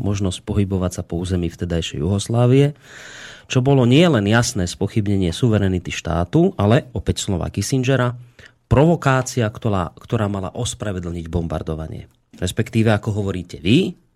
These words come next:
udalosť, ktorá len mala nám dať tak, akože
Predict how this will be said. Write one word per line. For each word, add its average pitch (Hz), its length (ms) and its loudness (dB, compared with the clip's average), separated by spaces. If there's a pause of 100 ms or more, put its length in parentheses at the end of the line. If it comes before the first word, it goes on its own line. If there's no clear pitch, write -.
udalosť, 180 480 0
ktorá 143 320 -2
len 151 160 0
mala 147 480 -4
nám 120 240 -2
dať 113 240 -2
tak, 120 160 -6
akože 104 400 -4